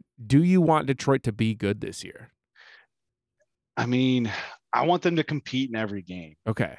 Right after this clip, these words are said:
Speaker 2: Like, I don't want them to suck, dude. Like, I don't want them to be oh and nineteen. Our team's a laughing stock in the N F L. Like, I am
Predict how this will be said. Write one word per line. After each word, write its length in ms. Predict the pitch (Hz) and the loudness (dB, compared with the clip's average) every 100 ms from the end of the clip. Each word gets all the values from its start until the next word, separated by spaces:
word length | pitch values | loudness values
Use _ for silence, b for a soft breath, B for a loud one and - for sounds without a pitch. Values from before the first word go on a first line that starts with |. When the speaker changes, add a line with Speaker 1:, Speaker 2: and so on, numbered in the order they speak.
| _ - | _ -6
Speaker 2:
Like, 180 | 104 | -4
I 180 | 98 120 | 0 0
don't 140 | 170 135 | 0 0
want 260 | 127 131 | 0 0
them 140 | 127 110 | -2 -2
to 80 | |
suck, 540 | 98 - - 117 95 - _ | 0 0 0 0 0 -6 _
dude. 220 | 101 95 | -8 -4
Like, 140 | 98 98 | -2 0
I 140 | 123 | 0
don't 120 | 151 | 2
want 180 | 147 139 | 2 2
them 120 | 131 | 0
to 60 | 123 | -2
be 340 | 113 117 117 - B B B B B - | 0 0 -2 -4 B B B B B 0
oh 200 | 139 147 | 2 2
and 120 | 135 | 2
nineteen. 960 | 135 127 117 131 120 120 120 117 113 - - | 0 -2 -4 -2 -2 0 -2 -4 -6 -6 -2
Our 140 | 127 | -2
team's 340 | - 135 123 | 0 -2 -2
a 60 | 110 | 0
laughing 400 | 110 117 117 117 | 0 0 -2 -6
stock 340 | - 113 104 - | -4 -4 -4 -6
in 60 | |
the 80 | 104 | -10
N 120 | 104 | -8
F 120 | 98 - | -8 -2
L. 360 | 92 95 92 92 | 0 2 0 -2
Like, 260 | 95 90 _ b b b b _ | -2 -4 _ b b b b _
I 500 | 131 175 196 190 185 | 0 2 0 0 -2
am 380 | 156 147 147 143 | -2 -2 0 -2